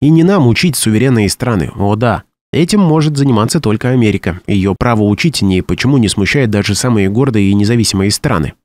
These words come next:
Кстати, об Америке. Байден не просто пошёл на второй срок, а решил делать это под замечательным лозунгом. У его новой избирательной кампании будет слоган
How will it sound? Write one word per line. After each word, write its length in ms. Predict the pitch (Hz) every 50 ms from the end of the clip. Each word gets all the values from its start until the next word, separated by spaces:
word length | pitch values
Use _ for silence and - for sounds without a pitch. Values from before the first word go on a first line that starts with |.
| _ _
Кстати, 320 | - - - - 220 - 202
об 140 | 180 156 151
Америке. 420 | 127 107 95 85 85 - - - _ _ -
Байден 380 | 104 104 120 127 123 123 110 101
не 100 | 101 98
просто 340 | - - 131 143 - - 98
пошёл 300 | - 90 - - 92 87
на 100 | 90 85
второй 340 | - - 110 98 87 80
срок, 400 | - - 113 104 92 - - - - -
а 80 | 113
решил 340 | 120 139 131 - 220 214 175
делать 340 | 123 117 160 180 160 123 151
это 160 | 151 - 131
под 220 | - - 139 127
замечательным 760 | 113 104 123 131 127 104 - 107 107 101 - 98 98 101 101
лозунгом. 640 | 101 95 107 104 95 92 98 92 90 92 82 80 78 - _ _ _ _ _
У 80 | - 135
его 220 | 175 190 190 202
новой 360 | 180 151 165 175 143 123 113 107
избирательной 560 | 92 90 117 131 147 135 - 110 107 104 98
кампании 560 | - - 113 120 113 175 185 196 185 170 156
будет 340 | 139 135 160 175 160 170 156
слоган 540 | - - 143 120 104 92 95 85 80 80